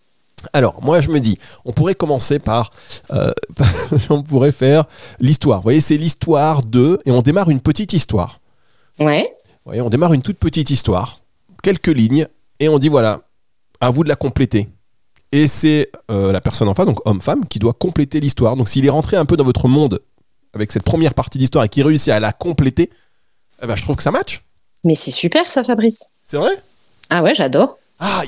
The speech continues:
Speaker 1: yes ! Ah, je me suis dit, là, mais c'est vous qui m'avez donné l'idée, parce qu'on discute, voilà, c'est en discutant qu'on fait avancer les choses.
Speaker 2: Mm.
Speaker 1: Ensuite
Speaker 2: Non, mais tout à fait, c'est l'histoire, euh, d'un homme qui, et,
Speaker 1: Voilà.
Speaker 2: et, et après de, de trois petits points et de laisser l'autre, euh, compléter sur la suite. En fait, l'histoire de la personne célibataire,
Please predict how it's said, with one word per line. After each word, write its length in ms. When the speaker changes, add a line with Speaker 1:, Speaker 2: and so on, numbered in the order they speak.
Speaker 1:
yes ! 520
Ah, 100
je 100
me 80
suis 220
dit, 160
là, 120
mais 60
c'est 120
vous 80
qui 100
m'avez 180
donné 220
l'idée, 280
parce 140
qu'on 120
discute, 340
voilà, 160
c'est 100
en 80
discutant 460
qu'on 140
fait 120
avancer 300
les 100
choses. 240
Speaker 2:
Mm. 140
Speaker 1:
Ensuite 100
Speaker 2:
Non, 140
mais 80
tout 160
à 100
fait, 220
c'est 180
l'histoire, 840
euh, 200
d'un 260
homme 360
qui, 220
et, 260
Speaker 1:
Voilà. 180
Speaker 2:
et, 280
et 60
après 360
de, 200
de 260
trois 200
petits 240
points 380
et 100
de 100
laisser 320
l'autre, 340
euh, 180
compléter 580
sur 240
la 100
suite. 260
En 100
fait, 180
l'histoire 460
de 80
la 100
personne 380
célibataire, 540